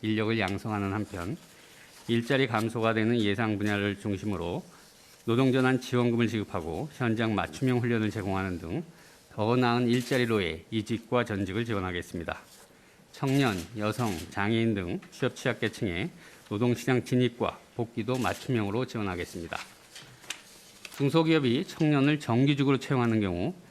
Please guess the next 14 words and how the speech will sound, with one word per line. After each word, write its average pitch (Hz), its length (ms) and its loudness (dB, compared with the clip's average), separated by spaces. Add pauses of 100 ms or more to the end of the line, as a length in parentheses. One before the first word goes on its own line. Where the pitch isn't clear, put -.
(160)
최대 120 560 0
연 110 200 0
구백육십만 139 720 2
원까지 120 320 0
지원하는 101 560 -2 (540)
일자리 131 480 2
도약 117 320 0
장려금을 107 500 2
도입하고 98 640 -4 (540)
육아휴직 131 480 0
제도 117 220 2
개선 110 260 2
등을 107 160 2
통해 98 400 -2